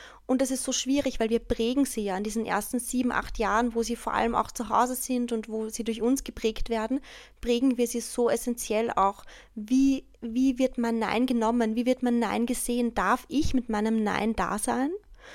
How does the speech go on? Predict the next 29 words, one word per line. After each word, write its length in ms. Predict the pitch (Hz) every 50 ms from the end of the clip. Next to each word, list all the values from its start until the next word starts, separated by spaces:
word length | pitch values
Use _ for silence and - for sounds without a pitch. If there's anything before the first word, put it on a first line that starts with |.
| - - - - _ _ -
Oder 240 | - 247 262 277 285
folgt 400 | - - - 220 240 262 - -
auf 120 | - 226 -
das 220 | - 226 - -
Nein, 480 | 233 214 196 175 185 202 226 247 247 - - - - - - - _ _ -
äh, 220 | 220 214 190 - 220
Liebesentzug, 1080 | 226 262 285 269 294 - - 262 254 254 - - 269 254 247 247 247 240 - - - - - _ - -
ähm, 160 | 214 202 202
Aufmerksamkeitsentzug? 1600 | - 247 247 240 - 247 240 - - 240 240 - - 220 196 208 - - - 214 214 - - - 233 220 220 220 214 214 - - - - - - -
Werde 220 | 220 226 196 202
ich 80 | - -
geschimpft? 840 | - 240 - - - 254 254 254 262 262 262 254 - - - - - -
Ähm, 260 | - 220 214 214 220
passiert 280 | 254 240 - - 240
etwas 220 | 233 233 - 240 -
Schlimmes 460 | - - 240 254 247 247 247 240 -
im 80 | 220 220
Sinne 300 | - - 233 220 220 208
einer 160 | 208 220 220
Strafe? 680 | - - - - 220 208 196 233 233 - - 254 233 226
Bekomme 340 | 220 226 - - 220 220 226
ich 80 | 226
eine 140 | 220 220 233
Strafe 440 | - - - 233 226 254 240 - 247
dafür, 300 | 247 233 - - 233 208
wenn 120 | 214 214
ich 120 | 214 - 226
Nein 280 | 214 190 185 190 208
sag? 420 | 208 - 214 208 202 208 208 -